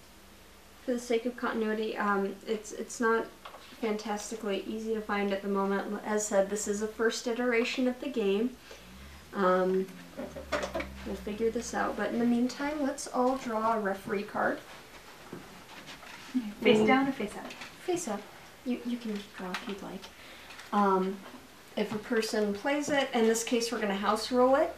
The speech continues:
Speaker 1: if a person plays the referee card, then they will draw one more. So you will always have something in your hand, and you will always have six cards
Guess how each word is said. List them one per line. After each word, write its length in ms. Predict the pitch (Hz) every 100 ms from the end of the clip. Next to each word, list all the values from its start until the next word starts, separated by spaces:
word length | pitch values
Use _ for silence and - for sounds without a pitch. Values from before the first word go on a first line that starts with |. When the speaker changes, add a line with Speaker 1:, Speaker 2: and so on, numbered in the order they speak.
| -
Speaker 1:
if 120 | 220
a 100 | 190
person 440 | - 226 220 240
plays 340 | 233 240 240 -
the 100 | 254
referee 480 | 226 220 226 214 220
card, 440 | - 285 359 427 - - - - - - - - - - -
then 200 | 214 214
they 140 | 202
will 180 | 202 208
draw 400 | 208 202 202 214
one 240 | 233 202 226
more. 380 | 247 185 98 - - - - - - - - - -
So 200 | - 190
you 120 | 185
will 80 | 180
always 280 | 185 202 220
have 200 | 208 202
something 380 | 202 202 202
in 100 | 202
your 100 | 202 202
hand, 320 | 170 165 -
and 140 | 175
you 80 | 180
will 120 | 175
always 340 | 180 180 180 185
have 400 | 185 175 175 - - - - - - - -
six 440 | - 196 196 -
cards 680 | - 180 175 180 - -